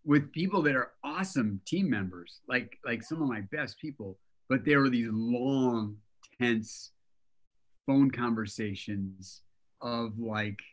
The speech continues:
what does this look like? And thankfully, it cleared up later. You know, the vice president got on Saturday on the news conference and encouraged people to do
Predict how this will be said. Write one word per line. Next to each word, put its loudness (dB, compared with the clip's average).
what 2
does 2
this -4
look -2
like? -6
And 2
thankfully, 4
it -8
cleared 4
up 0
later. -2
You 2
know, 2
the -2
vice 2
president 0
got 0
on -2
Saturday 2
on 2
the 0
news 2
conference -4
and 0
encouraged 0
people -2
to -6
do -2